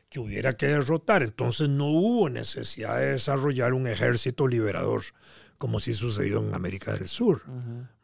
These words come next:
Speaker 1: ¿Verdad? Mientras que en, en el área centroamericana de la Capitanía General de Guatemala, por las circunstancias, como venía evolucionando eso, venía dándose un proceso de resistencia a la autoridad virreinal de México, en México,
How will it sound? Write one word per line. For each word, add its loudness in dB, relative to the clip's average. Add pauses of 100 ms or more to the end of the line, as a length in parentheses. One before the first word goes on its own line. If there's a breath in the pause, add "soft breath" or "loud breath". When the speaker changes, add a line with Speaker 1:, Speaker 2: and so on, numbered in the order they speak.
Speaker 1:
¿Verdad? -4 (420 loud breath)
Mientras 6
que 6
en, 2
en -4
el 2
área 4
centroamericana 2
de 0
la -2
Capitanía -4
General 2
de 2
Guatemala, 2 (480 loud breath)
por 2
las 2
circunstancias, -2
como -8
venía -8
evolucionando -2
eso, -2 (480 loud breath)
venía 0
dándose 2
un -6
proceso 0
de 0
resistencia -2
a -2
la -2
autoridad -4
virreinal 2 (500 loud breath)
de -2
México, 2
en 0
México, 4